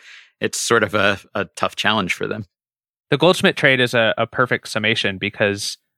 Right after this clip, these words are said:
Speaker 2: like you said, Ben, last year, Luke Weaver and Carson Kelly combined were better than Paul Goldschmidt. But this year, Weaver has an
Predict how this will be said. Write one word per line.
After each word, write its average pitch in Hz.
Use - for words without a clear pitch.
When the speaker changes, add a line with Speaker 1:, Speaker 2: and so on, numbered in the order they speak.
Speaker 2:
like 127
you 131
said, 127
Ben, 113
last 110
year, 107
Luke 123
Weaver 117
and 104
Carson 113
Kelly 110
combined 110
were 95
better 170
than 107
Paul 101
Goldschmidt. 98
But 107
this 127
year, 110
Weaver 120
has 110
an 107